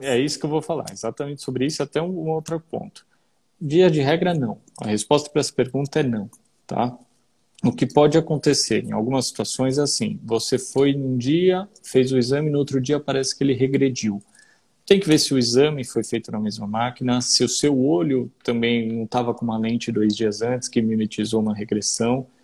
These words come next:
tem algum problema. Mas via de regra, não. Um ponto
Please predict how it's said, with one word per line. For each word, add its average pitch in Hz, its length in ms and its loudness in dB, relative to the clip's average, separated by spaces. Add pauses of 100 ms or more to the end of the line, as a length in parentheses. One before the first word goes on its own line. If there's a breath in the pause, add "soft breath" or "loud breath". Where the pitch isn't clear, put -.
(260 soft breath)
tem 127 80 4
algum 123 160 4
problema. 123 380 2
Mas 107 220 -2
via 147 200 4
de 139 120 0
regra, 143 340 0
não. 123 180 -12 (560 soft breath)
Um 120 140 4
ponto 170 480 4